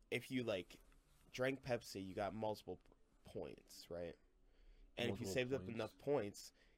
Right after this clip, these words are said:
Speaker 1: they said if you had seven million points, you could get a Harrier jet.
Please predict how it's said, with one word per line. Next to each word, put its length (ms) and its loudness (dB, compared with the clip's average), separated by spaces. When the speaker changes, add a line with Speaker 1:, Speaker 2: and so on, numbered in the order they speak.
Speaker 1:
they 120 6
said 180 8
if 120 0
you 80 6
had 120 4
seven 320 2
million 200 6
points, 520 2
you 100 -4
could 200 -6
get 220 6
a 60 4
Harrier 580 2
jet. 300 -6